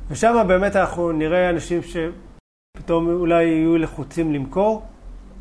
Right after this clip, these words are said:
אה, ולא תהיה להם ברירה. הם יהיו חייבים לעשות את זה,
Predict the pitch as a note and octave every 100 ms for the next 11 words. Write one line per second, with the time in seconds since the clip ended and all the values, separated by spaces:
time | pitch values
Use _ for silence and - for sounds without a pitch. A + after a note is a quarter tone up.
0 | - D#3+ C#3 C#3 C3+ C3 D3 D3 D#3+ D#3+
1 | C#3 B2+ C#3+ D3 - - - - - -
2 | - C3+ D3+ D3 C3+ C#3+ C3+ B2+ E3 F#3
3 | E3+